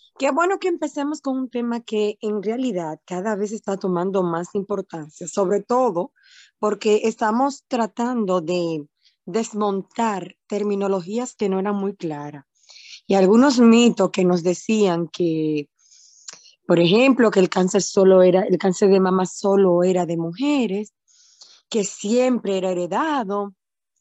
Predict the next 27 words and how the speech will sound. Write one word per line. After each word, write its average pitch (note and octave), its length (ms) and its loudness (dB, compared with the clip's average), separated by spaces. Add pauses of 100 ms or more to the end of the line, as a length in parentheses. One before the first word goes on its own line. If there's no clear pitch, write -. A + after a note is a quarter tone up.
(560)
que G#3+ 140 -6
no A3+ 220 -4
tenía A3 580 -4 (480)
una A3 300 -4
relación G#3+ 720 -6
con G3 200 -8
algunos F#3 500 -8
factores G#3 720 -6
importantes, G#3+ 920 -6 (500)
como F#3 280 -2
era F#3+ 80 0
el G3 80 0
medio F#3 200 0
de F#3 60 0
desarrollo. - 640 -8 (840)
Pues B3 320 0
hoy C4 180 2
le C#4+ 80 2
vamos C#4+ 260 2
a D4+ 60 0
decir C4 320 -4
muchas A#3+ 400 -4
cosas A3 340 -8
que G#3 100 -8
ustedes G3+ 360 -4
deben G3 300 -2
saber E3 460 -8